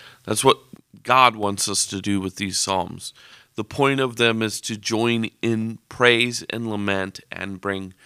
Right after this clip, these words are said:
glory and honor to Christ. And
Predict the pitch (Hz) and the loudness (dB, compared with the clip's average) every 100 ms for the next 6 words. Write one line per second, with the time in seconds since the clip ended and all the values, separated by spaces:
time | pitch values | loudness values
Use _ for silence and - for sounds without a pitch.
0 | - _ _ 107 110 107 104 101 95 98 | -20 _ _ -8 -4 -4 -4 -6 -4 -4
1 | 98 92 - - - 90 - - - - | -6 -10 -16 -14 -8 -8 -8 -10 -12 -14
2 | _ _ - - - - _ - 113 104 | _ _ -20 -20 -20 -20 _ -6 -4 -4